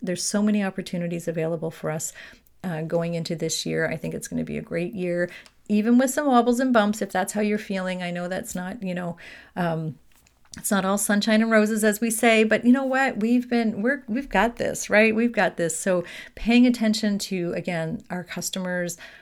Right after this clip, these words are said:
our products, our services, I think is gonna be the key. And there's so many opportunities for us here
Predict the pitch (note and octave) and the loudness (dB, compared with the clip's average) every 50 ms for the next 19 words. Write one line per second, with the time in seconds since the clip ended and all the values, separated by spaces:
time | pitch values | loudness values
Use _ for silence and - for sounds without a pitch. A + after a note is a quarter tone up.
0 | - _ - F3 E3+ D#3+ D#3+ D#3+ D#3+ D#3+ D#3+ - - E3+ E3 E3 E3 E3 D#3+ - | -20 _ -4 -4 -2 0 0 0 0 -2 -4 -6 -2 -2 0 2 0 0 -2 -2
1 | - D#3+ D#3 - - - D#3+ D#3 D#3+ D#3 - - D#3+ D#3 D3 - - E3 D#3 - | -6 -6 -6 -6 -2 -4 -2 -2 -2 -4 -4 -4 -4 -4 -6 -6 -8 -8 -6 -6
2 | D#3+ D#3 - D#3+ - - D#3+ D#3+ D3 D#3 D#3+ D#3 D#3+ - - - - G3+ F#3+ F#3 | -6 -4 -6 -6 -4 -6 -6 -6 -4 -6 -6 -8 -8 -10 -10 -6 -4 -4 -2 -2
3 | F#3+ - F3 E3+ E3 D#3+ - - - - - E3+ E3+ F3 F#3 G3+ G#3 G#3 - - | -2 -4 -4 -6 -4 -4 -4 -4 -4 -2 -2 -2 -2 0 0 0 0 -2 -2 -4
4 | E3+ E3+ - F3 E3+ - E3+ E3 D#3+ D3+ D3+ D#3 D#3 - - E3 D#3+ D#3 D#3 D#3+ | -8 -6 -6 -8 -6 -6 -6 -6 -4 -6 -6 -6 -6 -8 -8 -6 -6 -6 -4 -6
5 | - - - E3+ - - - E3 - E3+ | -8 -8 -6 -4 -4 -2 -2 -2 -4 -6